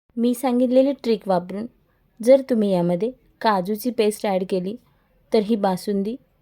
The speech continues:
अतिशय सुंदर बनते. पर्सनली मला ही बासुंदी मातीच्या भांड्यामध्ये काढून फ्रीजमध्ये गार करायला ठेवलेली खूप आवडते.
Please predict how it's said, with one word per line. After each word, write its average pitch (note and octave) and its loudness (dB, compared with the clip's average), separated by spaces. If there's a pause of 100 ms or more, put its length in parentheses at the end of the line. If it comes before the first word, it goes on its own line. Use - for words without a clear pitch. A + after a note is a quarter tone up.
(280)
अतिशय A3+ -4
सुंदर G#3+ 4
बनते. F3 -4 (1300)
पर्सनली B3+ 2
मला F#3+ 0 (300)
ही A3 -2
बासुंदी G3+ -4 (400)
मातीच्या A3 0
भांड्यामध्ये G3 0
काढून F#3 -4 (460)
फ्रीजमध्ये G#3+ 0
गार G3 -2
करायला G3 0
ठेवलेली F#3+ -4 (300)
खूप G#3 2
आवडते. F3 -6